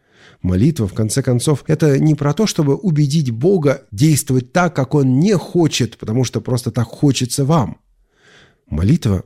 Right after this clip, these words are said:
это про то, чтобы нам с вами прийти в согласие и единомыслие с Божьим замыслом.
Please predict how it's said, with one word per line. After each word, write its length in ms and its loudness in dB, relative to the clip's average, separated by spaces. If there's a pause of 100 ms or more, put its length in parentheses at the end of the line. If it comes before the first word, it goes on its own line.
(140)
это 180 -4
про 180 -2
то, 300 2
чтобы 360 0
нам 320 2
с 160 -4
вами 280 2
прийти 420 -2
в 80 -6
согласие 920 0
и 240 -6
единомыслие 1080 0
с 160 -6
Божьим 480 2
замыслом. 720 0